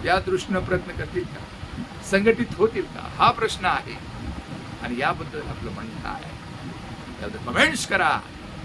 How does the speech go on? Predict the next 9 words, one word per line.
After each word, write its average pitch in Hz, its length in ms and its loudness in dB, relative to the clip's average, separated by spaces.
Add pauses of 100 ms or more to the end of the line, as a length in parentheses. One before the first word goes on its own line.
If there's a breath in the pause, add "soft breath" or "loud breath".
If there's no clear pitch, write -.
आणि 247 240 4
माझा 190 480 -2
व्हिडिओ - 340 -6 (160)
आवडला 165 580 2 (260)
तर - 60 -4
लाईक 165 440 0
करू, 151 160 0 (460)
सबस्क्राईब 156 440 0
करा. 120 320 2